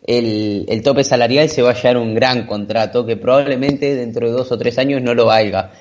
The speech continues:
Entonces creo que, que ahí está parte de sus intereses. Pero también estoy bastante de acuerdo en su postura de que, a ver, a día de hoy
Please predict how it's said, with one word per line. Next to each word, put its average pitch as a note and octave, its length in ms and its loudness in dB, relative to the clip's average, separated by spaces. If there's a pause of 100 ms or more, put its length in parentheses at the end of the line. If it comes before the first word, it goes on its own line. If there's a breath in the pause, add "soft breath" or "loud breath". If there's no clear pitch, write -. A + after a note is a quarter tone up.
(100)
Entonces C3 460 0
creo C#3 240 0
que, G#2+ 220 -8
que B2 380 -4
ahí C#3 220 2
está B2+ 280 0
parte B2 260 0
de A#2 80 -6
sus A#2 120 -8
intereses. G#2 480 -4
Pero A2 160 2
también D#3+ 380 2
estoy D3+ 280 0
bastante D3 380 0
de C3+ 60 0
acuerdo D#3 260 -2
en C3+ 60 -4
su C3 140 -8
postura F#3 440 0
de B2 160 -2
que, A2+ 280 -4 (640 soft breath)
a A2+ 100 0
ver, - 380 0
a - 80 -8
día - 160 0
de C3 160 4
hoy G3+ 340 -2